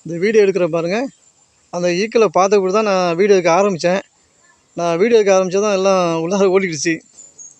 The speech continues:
அந்த வாசலுக்கு மேலெல்லாம் ஒரு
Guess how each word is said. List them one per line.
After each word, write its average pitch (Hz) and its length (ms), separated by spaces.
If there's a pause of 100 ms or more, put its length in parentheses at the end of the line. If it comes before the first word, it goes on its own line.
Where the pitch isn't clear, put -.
(720)
அந்த 165 140 (400)
வாசலுக்கு 196 480
மேலெல்லாம் 190 460
ஒரு 185 140